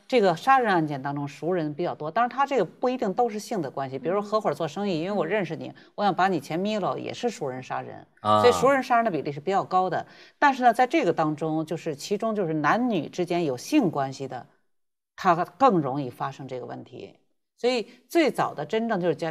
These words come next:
Speaker 1: 家庭暴力要，要不要干预哈？最早真正涉及的不是一个家庭，就是男女的那个性伴侣。性伴侣，当时英国的一个女孩儿，她想摆脱这个男的，这男的死缠烂打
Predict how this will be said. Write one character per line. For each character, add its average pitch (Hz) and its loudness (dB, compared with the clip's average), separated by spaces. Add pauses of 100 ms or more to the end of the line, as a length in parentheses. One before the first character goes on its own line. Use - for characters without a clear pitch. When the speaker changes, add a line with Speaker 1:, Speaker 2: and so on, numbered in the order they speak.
Speaker 1:
家 214 0
庭 214 -6
暴 208 2
力 180 0
要， 175 -2
要 196 -2
不 208 0
要 175 2
干 208 0
预 156 -4
哈？ 131 -10
最 247 0
早 139 -2
真 233 -4
正 214 0
涉 180 -2
及 147 0
的 135 -6
不 151 -6
是 190 -8
一 202 0
个 190 -2
家 233 0
庭， 135 -12
就 262 0
是 190 -4
男 143 -2
女 135 -8
的 - -12
那 135 -12
个 131 -10
性 190 -6
伴 147 -2
侣。 127 -10 (540)
性 269 -2
伴 240 4
侣， 175 4
当 208 2
时 226 0
英 240 -2
国 196 4
的 180 4
一 190 4
个 196 0
女 147 0
孩 123 -8
儿， 156 -4
她 196 -6
想 214 -2
摆 180 -4
脱 185 -6
这 190 -4
个 156 -4
男 120 -10
的， 139 -8
这 208 -2
男 170 2
的 185 0
死 - -10
缠 143 -8
烂 190 -2
打 123 -12